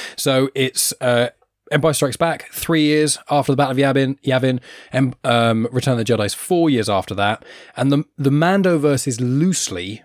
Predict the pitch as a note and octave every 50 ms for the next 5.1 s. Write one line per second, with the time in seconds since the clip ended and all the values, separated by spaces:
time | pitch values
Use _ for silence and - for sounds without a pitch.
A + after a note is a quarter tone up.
0 | _ _ - - - - - D3+ C#3 C3+ C#3 C3 A#2+ B2+ B2 A#2+ A2 A#2+ A2+ A2
1 | G#2+ - A2+ G#2+ G2+ - - A2 G2+ G2 F#2+ F#2+ - - F#2 F#2 F#2 F2 F#2 F#2
2 | - - - - B2 A#2+ A#2+ C#3 D3 C#3 C3+ C3+ C3+ - - C3+ - - - -
3 | - A3 G3 - - - - B2 A2+ - G#2+ G2+ F#2 F#2 G2 G#2+ - - - -
4 | - - _ - B2 B2+ C#3 C#3+ D3 D#3+ D#3 D3+ C#3+ B2+ A2+ G#2+ G2+ G2+ G#2 G#2
5 | -